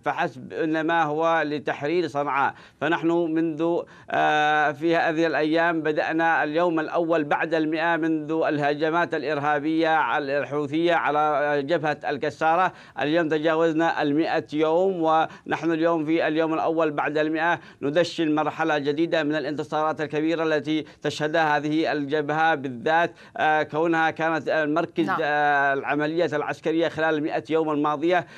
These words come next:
Speaker 1: ح-، حيث قامت الميليشيا الإرهابية بشن أعنف الهجمات العسكرية، آه، وجمعت جحافلها وقطعانها في هذه الجبهة بمحاولة تحقيق أي
Speaker 2: نعم.
Speaker 1: انتصار و-، أو تحقيق،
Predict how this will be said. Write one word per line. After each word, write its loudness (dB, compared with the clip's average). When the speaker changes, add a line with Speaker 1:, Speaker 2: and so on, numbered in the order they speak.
Speaker 1:
ح-، -2
حيث 0
قامت 0
الميليشيا 0
الإرهابية 0
بشن -2
أعنف 0
الهجمات 0
العسكرية، 0
آه، 4
وجمعت 0
جحافلها 2
وقطعانها 0
في -2
هذه 0
الجبهة 0
بمحاولة 2
تحقيق -4
أي -2
Speaker 2:
نعم. 0
Speaker 1:
انتصار 2
و-، 0
أو 2
تحقيق، -4